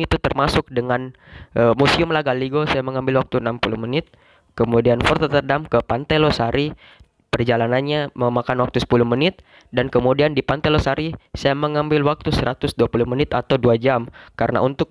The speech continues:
bisa menikmati sunset serta menikmati pisang epe. Kemudian di Pantai Losari ke Gamar Hotel untuk bermalam yaitu sepuluh menit. Total, jadi total untuk hari pertama yaitu empat ratus dua puluh menit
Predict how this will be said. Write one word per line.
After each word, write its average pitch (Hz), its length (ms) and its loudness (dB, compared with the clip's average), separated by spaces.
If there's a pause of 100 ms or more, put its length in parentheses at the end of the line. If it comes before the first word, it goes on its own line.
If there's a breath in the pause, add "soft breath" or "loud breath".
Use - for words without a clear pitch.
(120)
bisa 139 240 0
menikmati 131 560 0
sunset 135 480 0
serta 127 400 -2
menikmati 127 480 -2
pisang 117 320 -2
epe. 120 320 -2 (1800 loud breath)
Kemudian 123 480 2
di 123 80 0
Pantai 147 320 0
Losari 151 480 0 (320 soft breath)
ke 120 240 4
Gamar 143 320 0
Hotel 156 560 -4
untuk 127 320 -2 (320)
bermalam 123 640 0
yaitu 123 320 2
sepuluh 123 320 2
menit. 123 320 -6 (320)
Total, 151 320 -2
jadi 127 160 2
total 151 400 0
untuk 143 320 -2
hari 143 320 -4
pertama 143 480 -2
yaitu 127 320 -2
empat - 160 -6 (160)
ratus - 160 -16
dua 123 240 0
puluh 135 160 4
menit 117 400 0